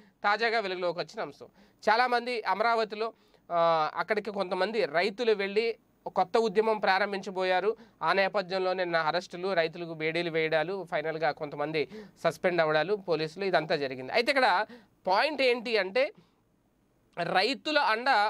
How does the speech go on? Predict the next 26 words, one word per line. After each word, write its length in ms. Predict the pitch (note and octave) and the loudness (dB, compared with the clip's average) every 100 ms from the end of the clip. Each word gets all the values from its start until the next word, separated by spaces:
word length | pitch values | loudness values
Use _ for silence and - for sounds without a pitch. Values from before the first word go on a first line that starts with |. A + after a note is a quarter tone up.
| - | 0
ప్రభుత్వానికి 560 | A3 A#3 G#3+ C4 C4 B3 | -2 -2 -4 -4 -2 -4
కూడా 220 | A#3 A#3+ | -2 -2
ఏ 240 | B3+ G#3+ A3+ | 2 2 2
మేరకు 340 | A3+ A3 A3 | 0 -2 -4
ఉంది 300 | G#3 G#3+ G#3 | -6 -4 -2
అనేది 260 | G3 A#3 B3+ | -2 -4 -2
చాలా 120 | G3+ G3+ | -2 -2
స్పష్టంగా 520 | - F3+ - G#3 G#3+ | -4 -6 -4 0 2
అర్థం 240 | E3+ F#3+ | 2 0
అవుతుంది 500 | F3+ E3 F3 E3+ F#3 | -2 -2 -6 -4 -2
అనేది. 220 | D#3 C#3 | -2 -4
ఎందుకంటే 520 | C#3+ G#3+ B3+ B3+ G3+ E3+ C4+ B3 - - | -8 -4 0 2 0 -2 -8 -14 -14 -10
రాజధాని 960 | D3+ D#3+ A3 C4 C#4 B3 C4+ C#4 C4+ - | 0 2 4 4 0 2 0 0 -4 -8
నిర్మాణానికి 800 | G#3+ G3+ A3+ B3 A#3+ A3+ A#3 B3 | -4 -4 0 0 2 0 0 -4
భూములు 340 | F#3+ G#3+ A3+ A3 | -4 -2 0 -2
ఇచ్చిన 300 | G#3 A3 F#3 | -4 -4 -2
రైతులు 480 | F3 G3+ G3+ A#3+ | 0 -2 -2 0
రోజుల 500 | F#3 D#3+ G3 A#3+ C4+ | 0 2 2 2 0
తరబడి 480 | C4 B3 G#3+ A#3+ A3+ | 0 0 0 0 0
నిరసనలు 380 | F3+ F3+ A3+ A3 | -2 -6 -4 -2
కొనసాగిస్తున్నారు. 920 | G#3+ F#3+ G3+ F#3+ F3 - E3+ E3+ A3+ - | -2 -4 -2 -4 -4 -4 2 2 2 -2
అది 240 | D#3+ E3 C3 | -4 -2 -2
మొన్నటి 280 | D3+ F#3+ | -4 0
వరకు 200 | F#3 F#3+ | -2 -2
బాగానే 380 | F3 D3+ E3 D#3+ | 0 0 2 0
ఉన్నా, 300 | C#3+ E3 D#4 | -2 -2 -4